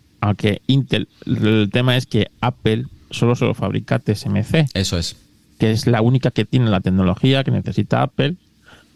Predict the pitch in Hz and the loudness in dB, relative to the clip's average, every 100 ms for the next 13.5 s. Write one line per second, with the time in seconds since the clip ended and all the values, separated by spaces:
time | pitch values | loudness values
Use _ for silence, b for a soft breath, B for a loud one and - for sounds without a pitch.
0 | - 104 101 - 87 - 127 117 95 80 | -6 0 0 -2 -4 0 2 2 0 -4
1 | 82 - 95 123 98 104 113 - 147 - | -8 -6 -4 -2 0 0 0 -2 -2 0
2 | 92 - 85 85 104 143 120 b b b | -2 -2 -4 0 0 0 -2 b b b
3 | _ - 127 123 131 127 143 - 117 117 | _ -2 0 2 0 2 0 0 -2 0
4 | 104 113 123 127 151 - 101 92 - 117 | 0 2 2 4 4 2 0 -2 0 2
5 | 117 120 123 120 120 - 131 156 - - | 2 2 2 0 0 0 0 0 -4 -8
6 | 117 110 104 - 110 127 131 120 - 110 | -4 -2 -2 0 0 0 0 -2 -2 -4
7 | - - - _ - 117 120 151 - 120 | -4 -8 -20 _ -6 -2 0 0 0 2
8 | 135 110 - _ - - _ - 139 127 | 4 2 -2 _ -20 -20 _ -2 0 0
9 | 95 127 123 151 139 117 110 110 98 117 | 0 0 0 0 2 0 -4 -4 -2 -2
10 | - 127 135 101 - - _ _ _ _ | 0 0 2 -2 -6 -12 _ _ _ _
11 | _ _ _ - 95 101 107 113 - - | _ _ _ -2 -2 0 0 0 -2 0
12 | 131 110 - 107 - - 87 - - - | 0 0 -2 -10 -10 -4 -4 -2 -2 -2
13 | 117 123 120 151 | -2 0 0 0